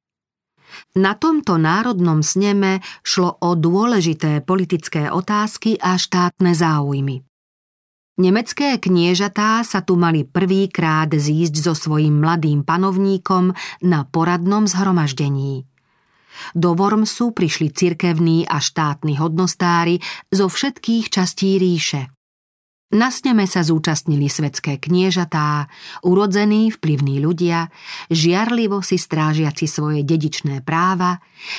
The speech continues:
cirkevné kniežatá pompézne prejavujúce svoju nadradenosť a mocenské postavenie, rytieri so zbrojenými sprievodmi, ako aj inonárodní zástupcovia blízkych i vzdialených krajín.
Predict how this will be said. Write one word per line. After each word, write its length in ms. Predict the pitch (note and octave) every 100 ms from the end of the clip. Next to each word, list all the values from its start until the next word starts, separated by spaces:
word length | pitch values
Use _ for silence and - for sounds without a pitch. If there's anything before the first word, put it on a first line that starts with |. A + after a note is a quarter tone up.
| -
cirkevné 640 | - F3 E3+ E3 D#3+ D3+
kniežatá 800 | D3+ E3+ E3+ G3 G#3 F#3 F3+ F3 D#3+
pompézne 800 | - F3+ F#3+ F#3 G3+ G3 F#3+ F#3+
prejavujúce 800 | F#3 D#3 D3+ D3 D3+ D3 D3 D3+
svoju 240 | - D3+ C#3+
nadradenosť 800 | D3 E3 F#3 F3 F3 F3 E3+ -
a 80 | F#3
mocenské 640 | C#3+ C#3 - C#3+ - C#3+ C3+
postavenie, 880 | D#3+ - F#3 F3 F3 E3+ E3 E3 _ - - - - -
rytieri 640 | F3 F#3 - G#3+ A3+ A#3+
so 80 | F#3
zbrojenými 720 | D#3+ D3 E3 D3 C#3+ C#3+ C#3
sprievodmi, 800 | C3+ - D#3+ F3 F#3+ F3+ F#3+ G3 _ _ - - -
ako 160 | F#3+ G#3+
aj 180 | G#3 F3+ -
inonárodní 880 | F#3 A#3 B3+ A3+ G#3 G3 E3 E3 D3
zástupcovia 960 | C#3 D#3+ F#3+ - G3+ - F3+ D#3+ D3+
blízkych 720 | C#3 D3+ F#3+ - - B3 B3 -
i 160 | G#3
vzdialených 800 | D3+ C#3+ D#3+ D#3+ D#3+ E3 F3+ F#3
krajín. 560 | - G3+ D#3 C#3+ C#3